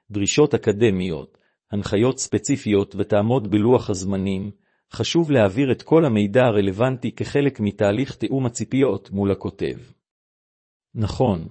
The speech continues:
בירוקרטיה זה לא כיף, אבל הרווח כולו שלכם. במקרה זה,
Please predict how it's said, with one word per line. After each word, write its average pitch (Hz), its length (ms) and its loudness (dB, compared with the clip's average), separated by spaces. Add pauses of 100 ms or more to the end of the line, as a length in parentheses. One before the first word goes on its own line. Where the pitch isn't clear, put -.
(340)
בירוקרטיה 107 680 0
זה 110 160 2
לא 131 200 4
כיף, - 440 -8 (220)
אבל 101 260 0
הרווח 113 420 0
כולו 123 340 2
שלכם. 80 480 -6 (1120)
במקרה 98 540 0
זה, 101 260 2